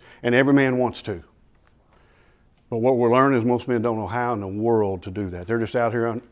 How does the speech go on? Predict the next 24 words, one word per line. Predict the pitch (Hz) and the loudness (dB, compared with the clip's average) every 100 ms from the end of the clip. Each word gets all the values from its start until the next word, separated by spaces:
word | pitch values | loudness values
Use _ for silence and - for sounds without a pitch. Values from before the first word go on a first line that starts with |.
| 127 - - - | -12 -14 -20 -12
their | 107 | -4
heads | 127 127 | 0 0
above | 120 131 131 | 2 2 2
the | 135 - | 0 -6
surface, | - 139 120 123 113 | 0 2 2 -2 -6
and | 117 | -4
they're | 117 - | -4 -6
under | 127 123 | -4 -2
the | 123 | -2
quicksand | - - 156 139 131 117 | -6 -2 0 0 0 0
doing | 120 113 | 0 2
all | 120 | 2
this | 120 127 | 0 -2
activity | 120 - 113 104 | -4 -2 -2 -2
and | 107 | -6
not | 98 | -6
going | 104 | -6
anywhere. | 104 92 85 82 _ _ _ _ _ _ _ _ _ _ _ _ _ _ _ 113 | -8 -10 -12 -18 _ _ _ _ _ _ _ _ _ _ _ _ _ _ _ -2
Men | 131 123 | 2 4
need | 123 | 4
intentionality. | 113 127 120 123 120 101 85 - _ _ _ _ _ - | 2 -2 -2 -2 -2 -4 -8 -16 _ _ _ _ _ -6
Men | 113 123 | -2 0
need | 120 - | 0 -2
structure. | - 127 - 101 | 0 -2 -2 -12